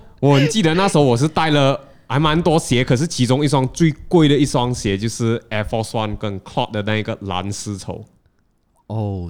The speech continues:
Speaker 2: damn.
Speaker 1: 然后，
Speaker 2: OK。
Speaker 1: 哇，他就，他就真的是拿电话出来，然后他就要 Google search 那一个，就搜寻那个鞋子的价格。比如说这些，
Speaker 2: 嗯。
Speaker 1: 这，这，这双鞋是一千块，他就会收，呃，六八仙，就是，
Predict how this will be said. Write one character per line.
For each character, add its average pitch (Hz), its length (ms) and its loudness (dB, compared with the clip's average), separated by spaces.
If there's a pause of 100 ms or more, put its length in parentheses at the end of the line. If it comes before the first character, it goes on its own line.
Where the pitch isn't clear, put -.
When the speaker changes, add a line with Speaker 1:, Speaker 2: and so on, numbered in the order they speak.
Speaker 2:
damn. 107 760 -4 (380)
Speaker 1:
然 120 140 0
后， 190 160 2
Speaker 2:
OK。 113 240 -2
Speaker 1:
哇， 117 100 0 (280)
他 165 120 0
就， 196 160 4
他 - 160 0
就 175 120 2
真 175 240 0
的 160 80 4
是 185 100 2
拿 143 220 0
电 147 120 2
话 151 140 2
出 165 100 0
来， 117 140 2
然 107 120 0
后 135 180 2
他 123 100 0
就 139 140 0
要 131 120 4 (300)
Google 117 300 2
search 135 340 -2
那 123 140 2
一 120 60 0
个， 117 240 0
就 127 140 -4
搜 113 300 0
寻 101 200 -4
那 110 160 -2
个 127 100 -6
鞋 98 240 -4
子 101 160 -8
的 92 80 -2
价 104 220 -4
格。 92 220 -10 (440)
比 113 80 0
如 117 80 4
说 127 100 4
这 156 160 2
些， 147 140 2
Speaker 2:
嗯。 139 60 -2
Speaker 1:
这， 147 140 -8 (240)
这， 147 200 0
这 151 160 0
双 135 140 2
鞋 98 160 -4
是 107 80 -8
一 127 100 -6
千 110 200 -2
块， 120 220 0
他 107 140 -2
就 110 100 0
会 117 60 2
收， 101 340 -2 (220)
呃， 95 200 -4
六 104 280 0
八 98 180 -4
仙， 98 240 -4
就 95 80 -8
是， 101 400 -4